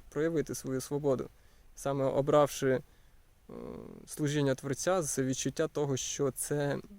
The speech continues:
моя воля вибору. Тому що коли ми цього не обираємо, ми живемо в ілюзії того, що ми дійсно діячі, от, е, і ми дійсно щось тут здобуваємо, чимось володіємо.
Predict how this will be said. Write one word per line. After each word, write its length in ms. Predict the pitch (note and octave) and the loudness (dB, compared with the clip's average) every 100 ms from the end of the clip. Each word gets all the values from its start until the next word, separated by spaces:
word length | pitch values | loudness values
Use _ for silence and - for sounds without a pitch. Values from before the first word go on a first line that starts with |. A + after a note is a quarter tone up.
| - - | -20 -8
моя 380 | C#3 C#3 C#3+ C3 | -2 2 4 2
воля 460 | C3+ C#3+ C3+ B2 - | 2 4 4 2 0
вибору. 600 | C#3+ D3 D#3+ C#3+ A#2+ - - - - - | -8 0 0 2 -2 -4 -8 -20 -20 -10
Тому 160 | C#3+ | -6
що 160 | C#3+ C#3+ | -4 -4
коли 200 | D#3+ E3 | -2 0
ми 100 | D#3+ | 0
цього 240 | - D#3 | 2 2
не 120 | D3 C#3+ | 2 0
обираємо, 580 | C#3+ D3 F#3+ F#3+ C#3+ | 2 4 4 2 0
ми 220 | B2+ D3 D3 | 0 0 0
живемо 400 | C#3+ D3+ D#3 C3 | 0 2 2 0
в 280 | - - | -8 -12
ілюзії 480 | D#3+ D3+ D#3+ D3+ C#3 | -6 -2 0 0 0
того, 340 | B2+ D#3 E3 C#3 | 2 2 2 0
що 220 | - C#3 | -2 -2
ми 120 | C3+ | -2
дійсно 480 | C#3 C#3 D3+ - C3+ | -2 0 0 2 0
діячі, 800 | C3 C#3+ C3+ C3 - - F#3 B3 - _ - - - - - G2+ G2 A#2+ | 0 0 4 4 2 0 0 0 -6 _ -20 -20 -20 -20 -18 -10 -6 -2
от, 320 | B2 B2 - | -2 -2 -4
е, 340 | A#2+ B2 C3 - | -2 0 -2 -6
і 260 | C3+ C3+ B2+ | -6 -2 0
ми 140 | C#3+ | 0
дійсно 380 | C#3 C#3 - B2+ | 2 0 0 -2
щось 360 | - D3+ C#3 | 0 0 0
тут 160 | - C#3 | -2 -4
здобуваємо, 760 | B2 C#3 B2+ C3 D3 D3+ C#3+ B2+ | 4 6 6 6 6 6 2 2
чимось 360 | - C3+ B2+ | 2 0 0
володіємо. 720 | C#3 C#3 C3+ B2+ C3+ B2 D#3+ | 2 6 6 6 4 6 2